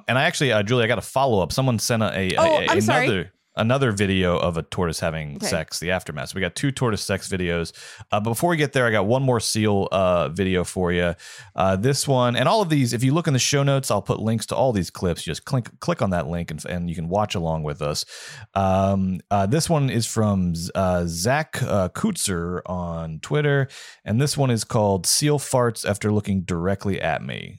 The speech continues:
Speaker 1: Seal Farts After Looking
Speaker 2: <laughs>
Speaker 1: Directly at Me.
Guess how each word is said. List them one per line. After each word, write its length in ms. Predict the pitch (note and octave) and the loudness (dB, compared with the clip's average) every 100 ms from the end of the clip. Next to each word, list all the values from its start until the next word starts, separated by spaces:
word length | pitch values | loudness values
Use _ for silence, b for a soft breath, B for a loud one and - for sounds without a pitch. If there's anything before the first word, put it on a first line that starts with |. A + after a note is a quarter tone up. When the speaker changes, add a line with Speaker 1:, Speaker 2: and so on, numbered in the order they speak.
| - | -18
Speaker 1:
Seal 360 | - - A#2+ A#2+ | -14 -6 -2 -2
Farts 480 | - G#2+ F#2+ - - | -2 -2 -2 -4 -6
After 220 | E2+ F2+ | -6 -6
Looking 420 | F2 - F2+ E2+ | -6 -6 -6 -6
Speaker 2:
<laughs> 40 | C#2+ | -6
Speaker 1:
Directly 580 | E2 F#2+ G2+ G2+ F#2 - | -4 -4 -4 -4 -4 -2
at 260 | D#2+ - | -4 -4
Me. 380 | E2 D#2 D2+ | -8 -8 -10